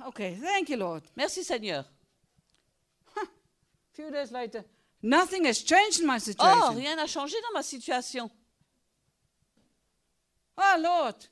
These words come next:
Speaker 2: Oh, Seigneur.
Speaker 1: I thought you watch over your word to
Speaker 2: Je
Speaker 1: perform it.
Speaker 2: croyais que tu, tu veillais sur ta parole pour l'accomplir.
Speaker 1: Yes.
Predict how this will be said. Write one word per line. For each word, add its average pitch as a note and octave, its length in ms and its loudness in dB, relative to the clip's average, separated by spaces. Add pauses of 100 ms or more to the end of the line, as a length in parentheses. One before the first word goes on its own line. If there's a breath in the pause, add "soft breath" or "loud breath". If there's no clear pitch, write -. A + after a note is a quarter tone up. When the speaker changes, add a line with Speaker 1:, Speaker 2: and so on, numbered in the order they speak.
(200)
Speaker 2:
Oh, C#4 140 0
Seigneur. G#4 500 0 (140)
Speaker 1:
I F#4+ 140 6
thought G4+ 280 -4
you F4+ 80 -4
watch F#4 260 2
over F#4 220 0
your F4+ 220 -2
word F4+ 220 -4
to D#4+ 80 -8
Speaker 2:
Je B3 40 -8
Speaker 1:
perform E4+ 380 -2
it. - 20 4
Speaker 2:
croyais E4 300 2
que D#4 140 -10
tu, C#4+ 160 -14 (240)
tu D4 120 -8
veillais D4 260 -2
sur D4+ 140 -6
ta C4 120 -4
parole C4 280 -2
pour A#3+ 140 -8
l'accomplir. G#3 560 -4 (920)
Speaker 1:
Yes. G3+ 540 -10